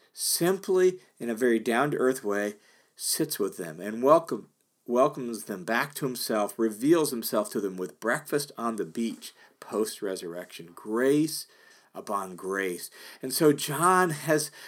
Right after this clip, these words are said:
described, this is what we saw, this is what we experienced in Jesus, someone who is full of grace, so full that we experienced piles and piles of grace. And that's what we need to make sure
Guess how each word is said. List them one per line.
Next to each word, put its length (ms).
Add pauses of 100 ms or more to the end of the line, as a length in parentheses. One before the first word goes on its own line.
(120)
described, 480
this 200
is 120
what 200
we 120
saw, 560
this 200
is 100
what 160
we 140
experienced 680
in 100
Jesus, 380
someone 240
who 160
is 140
full 760
of 200
grace, 400
so 280
full 400 (260)
that 120
we 220
experienced 720
piles 840 (260)
and 280
piles 760 (180)
of 240
grace. 720 (760)
And 180
that's 440
what 140
we 100
need 180
to 60
make 160
sure 300